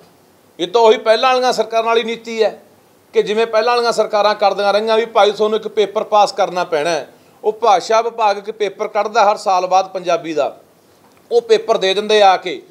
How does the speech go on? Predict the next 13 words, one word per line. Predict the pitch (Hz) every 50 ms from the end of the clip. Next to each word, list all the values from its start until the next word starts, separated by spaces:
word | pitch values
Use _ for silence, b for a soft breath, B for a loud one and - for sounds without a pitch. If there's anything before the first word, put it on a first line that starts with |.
| b b b b -
ਤੇ | 233
ਉਹ | 226
ਪੇਪਰ | 226 208 185 196 196 196 175
ਲੈ | 165 151 143
ਕੇ, | 139 - 185 220 269 - - - - _ _ _ _ _ _ 170
ਪਾਸ | 170 180 185 180
ਕਰਕੇ, | - 208 190 175 160 - 214
ਪੈਂਤੀ | 214 - 190 165 - - 175
ਨੰਬਰ | 165 160 151 151 147
ਲੈ | 147 143 143
ਕੇ, | 143 202
ਅਪਲਾਈ | 196 170 156 151 147 147
ਕਰਕੇ | 147 - 143 139 139 - 175 202